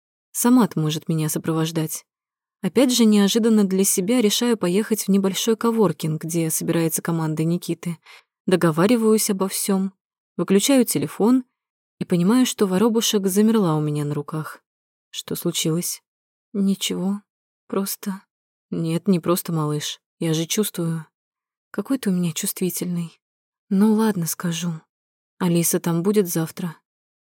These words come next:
Чёрт, об этом я не подумал. Но уверен, что будет.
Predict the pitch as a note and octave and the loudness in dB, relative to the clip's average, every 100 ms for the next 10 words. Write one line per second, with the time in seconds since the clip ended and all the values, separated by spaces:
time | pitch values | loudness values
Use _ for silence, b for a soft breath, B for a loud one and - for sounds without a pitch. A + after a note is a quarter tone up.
0 | _ - - - E3+ D#3+ F3+ D#3+ E3 E3 | _ -8 -4 0 0 0 -2 0 0 0
1 | E3 E3 E3 F#3+ G3 F3+ E3+ F3+ F3+ _ | -2 -2 -2 0 0 0 0 -2 -6 _
2 | _ _ _ - F3 G3 F3+ D#3+ E3+ E3 | _ _ _ -4 2 4 4 2 2 0
3 | D#3 - D#3+ E3+ D#3+ - | -2 -4 -4 -6 -6 -10